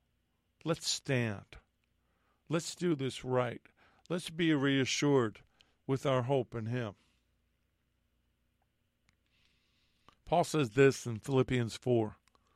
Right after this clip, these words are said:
starting with verse four. "Rejoice in the Lord always. Again, I will say, rejoice.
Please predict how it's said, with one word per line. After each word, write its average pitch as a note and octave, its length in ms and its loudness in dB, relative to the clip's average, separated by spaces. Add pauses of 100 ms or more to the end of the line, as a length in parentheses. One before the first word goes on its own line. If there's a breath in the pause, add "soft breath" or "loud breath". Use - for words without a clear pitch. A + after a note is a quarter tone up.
(420)
starting D3+ 360 4
with B2+ 100 -2
verse B2+ 260 0
four. G#2+ 420 -10 (2250)
"Rejoice D#3+ 560 4
in D3+ 80 0
the C3+ 60 2
Lord C3 340 4
always. A#2 640 2
Again, C3 580 0
I C3 140 -2
will B2 200 2
say, A2+ 420 -2 (440)
rejoice. C3+ 640 -2